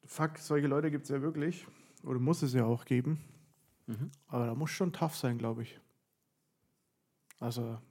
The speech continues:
Speaker 1: das, mein, du
Speaker 2: Mhm.
Speaker 1: kriegst ja da
Speaker 2: Also,
Speaker 1: nicht,
Speaker 2: ach, du,
Speaker 1: du,
Speaker 2: den Beruf meinst du
Speaker 1: ja, du
Speaker 2: jetzt?
Speaker 1: kriegst ja
Speaker 2: Mhm.
Speaker 1: da nicht nur Leute rein, die jetzt hier sanft eingeschlafen sind und, äh, wo du dann sagst, okay, irgendwie,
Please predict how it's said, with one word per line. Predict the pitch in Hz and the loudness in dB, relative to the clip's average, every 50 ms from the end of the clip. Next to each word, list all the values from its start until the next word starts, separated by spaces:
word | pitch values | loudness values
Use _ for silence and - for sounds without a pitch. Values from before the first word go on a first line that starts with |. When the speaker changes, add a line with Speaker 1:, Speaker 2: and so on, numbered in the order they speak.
| _ | _
Speaker 1:
das, | - 120 110 - - - - - - - _ _ _ _ _ _ _ _ _ _ _ _ _ | -8 -8 -6 -6 -10 -12 -14 -16 -18 -20 _ _ _ _ _ _ _ _ _ _ _ _ _
mein, | 127 123 131 139 131 | -2 0 2 2 2
du | 131 | 2
Speaker 2:
Mhm. | 113 | 6
Speaker 1:
kriegst | 147 151 151 - - | 6 4 4 6 6
ja | 147 | 8
da | 135 131 | 8 8
Speaker 2:
Also, | 135 135 | 8 8
Speaker 1:
nicht, | 139 139 | 8 6
Speaker 2:
ach, | 147 139 | 6 6
du, | - 147 156 156 | 8 10 10 10
Speaker 1:
du, | |
Speaker 2:
den | 143 135 123 120 | 10 8 8 8
Beruf | 123 120 113 113 135 180 170 - | 8 8 8 10 8 8 8 6
meinst | 123 107 101 101 104 | 4 2 2 2 2
du | 120 120 | 4 6
Speaker 1:
ja, | 123 147 156 | 6 6 6
du | 147 | 6
Speaker 2:
jetzt? | 139 | 6
Speaker 1:
kriegst | 151 151 - - | 6 6 8 10
ja | 156 | 10
Speaker 2:
Mhm. | 143 | 10
Speaker 1:
da | 139 131 | 12 12
nicht | 139 135 | 10 10
nur | 139 143 147 135 | 10 10 10 12
Leute | 135 135 139 139 143 139 135 135 131 131 127 127 | 12 10 12 12 12 12 12 12 8 6 4 4
rein, | 131 120 131 143 143 143 | 4 6 8 8 8 8
die | 139 135 | 6 6
jetzt | 135 135 135 - 151 160 156 143 | 6 4 2 -2 -2 -2 0 2
hier | 135 139 135 | 2 2 2
sanft | 123 - 143 135 135 131 - | 4 2 2 2 2 0 0
eingeschlafen | 139 127 139 156 151 - 139 131 131 127 135 127 | 0 2 2 2 2 4 4 4 4 4 2 2
sind | 123 143 143 143 | 2 2 2 2
und, | 143 143 135 135 131 127 131 131 | 2 0 0 0 0 -2 -4 -4
äh, | - - 135 135 127 127 127 135 139 143 139 135 127 - - - | -2 0 0 2 0 0 -2 -2 -2 -4 -4 -6 -6 -8 -8 -6
wo | 139 | -6
du | 131 - - 135 | -2 0 2 2
dann | 131 131 123 | 2 0 0
sagst, | - 127 120 - 127 | -2 -4 -2 0 -2
okay, | 120 120 - 123 120 127 127 | -2 0 0 2 4 4 4
irgendwie, | 131 135 135 135 135 131 131 127 127 | 4 2 0 0 2 2 2 2 0